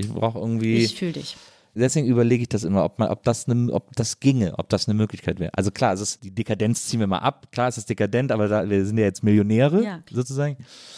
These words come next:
Speaker 1: Aber da überlege ich immer, ob das eine, ob das eine ernsthafte Überlegung wäre, die ich da machen würde.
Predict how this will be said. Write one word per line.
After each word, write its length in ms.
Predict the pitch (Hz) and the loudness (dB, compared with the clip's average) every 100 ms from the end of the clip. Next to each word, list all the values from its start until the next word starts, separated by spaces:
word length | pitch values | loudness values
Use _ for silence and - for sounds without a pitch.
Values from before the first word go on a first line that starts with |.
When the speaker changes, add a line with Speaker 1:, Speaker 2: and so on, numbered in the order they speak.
| - 110 | -20 -14
Speaker 1:
Aber 300 | - 117 113 | -2 0 2
da 160 | 117 120 | 2 2
überlege 300 | 120 120 123 | 2 0 0
ich 100 | 117 | -4
immer, 180 | 131 123 | -4 -4
ob 120 | 107 | -2
das 320 | 120 123 - | -2 -2 -4
eine, 400 | - 123 120 117 90 | -2 0 2 0 -2
ob 160 | 98 - | -6 -4
das 300 | 117 - - | -4 -4 -6
eine 200 | 117 107 - | -4 -4 -2
ernsthafte 460 | 123 151 143 123 | -2 0 -2 -2
Überlegung 380 | 123 120 98 87 | 0 2 2 0
wäre, 80 | 87 | -2
die 80 | 85 | -4
ich 80 | |
da 60 | - | -4
machen 260 | 82 85 85 | -6 -6 -10
würde. 140 | 98 | -10